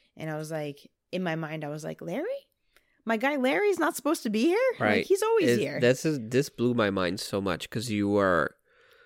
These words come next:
Speaker 2: so familiar with something that is, like, a demo-, demonic
Speaker 1: <laughs>
Speaker 2: creature or whatever
Speaker 1: Yeah.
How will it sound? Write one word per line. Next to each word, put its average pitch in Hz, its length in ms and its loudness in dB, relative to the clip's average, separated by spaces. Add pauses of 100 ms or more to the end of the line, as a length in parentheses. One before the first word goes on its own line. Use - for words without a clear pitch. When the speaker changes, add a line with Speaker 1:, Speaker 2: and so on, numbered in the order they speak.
(300)
Speaker 2:
so 110 460 4
familiar 98 800 2
with 104 200 -2
something 92 720 -4 (800)
that 104 360 2
is, 98 540 0 (100)
like, 107 260 0
a 110 60 -2
demo-, 104 380 0 (120)
demonic 92 580 0 (100)
Speaker 1:
<laughs> 175 100 -16
Speaker 2:
creature 98 480 -4
or 95 100 2
whatever 78 420 0
Speaker 1:
Yeah. - 100 -12